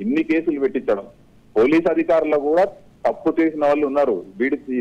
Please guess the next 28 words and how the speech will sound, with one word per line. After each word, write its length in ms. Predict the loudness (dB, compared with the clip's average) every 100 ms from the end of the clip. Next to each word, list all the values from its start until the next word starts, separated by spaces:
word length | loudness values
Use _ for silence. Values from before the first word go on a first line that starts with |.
| -6 -6
ఇతనితో 380 | -4 0 0
పాటు 560 | 2 2 0 2 2 0 -8 -20 _ _ _ -2
మీరు 240 | 0 0
జర్నలిస్ట్, 920 | 2 0 0 -4 -2 -2 2 2 2
సాటి 440 | -2 -4 -4 0 2
జర్నలిస్ట్ 500 | 2 2 -2 -4 -6
అంటున్నారు 360 | -6 -6 -4
కదా, 100 | -4
మీరు 260 | 0 2 2
ఎప్పుడైనా 400 | 2 2 2 2
ఆయన 300 | 0 -2 -2
జర్నలిజం 600 | 0 0 -2 -4 -4 -4
సర్టిఫికెట్ 500 | -6 -6 -8 -6 -6
ను 60 | -4
మీరు 300 | -4 -4 -8
చూసిండ్రా? 380 | -6 -6 -4 -6 -8 -20 -20 -20 -20 -20 -20 _ _ _ -20 -12
నా 60 | -10 -6
చిన్న 140 | -2 0
క్వశ్చన్, 360 | 0 0 -4 -8 -6
ఎందుకంటే 380 | -4 -2 -2 -2
జర్నలిజం 580 | 0 -2 0 -4 -4 -4
అంటే 140 | -2
నాకు 300 | -4 -6 -4
చాలా 160 | 0 0
అభిమానం, 440 | -2 -8 -8 0
జర్నలిస్టులు 460 | 0 0 -6 -4 -6
అంటే 220 | -2 -4
నాకు 180 | -4